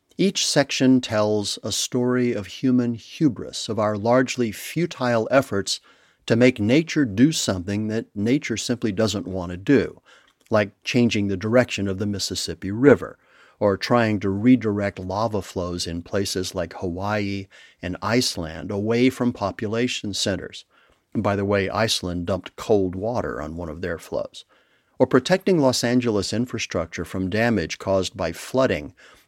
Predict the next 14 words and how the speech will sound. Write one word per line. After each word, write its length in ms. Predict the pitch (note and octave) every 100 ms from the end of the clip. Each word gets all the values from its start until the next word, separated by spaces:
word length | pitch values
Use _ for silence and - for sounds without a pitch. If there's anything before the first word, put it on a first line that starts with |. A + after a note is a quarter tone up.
| _
by 100 | F#2+
building 480 | F#2+ A2+ A2 G2 F#2
flood 420 | - D3 D3+ B2+
canals 600 | G2 F2 C2 G1+ - -
like 240 | F2+ F2+
the 100 | F#2
cement-bound 880 | F2+ - G2 G#2+ - F#2+ F#2 F2+ F2+
L 220 | F#2 E2+
A 140 | E2+ E2
River. 420 | G2+ A#2+ - - _ _ _ -
How's 200 | F2 -
that 160 | A2+
working 320 | F2+ D2 -
out? 240 | B1+ -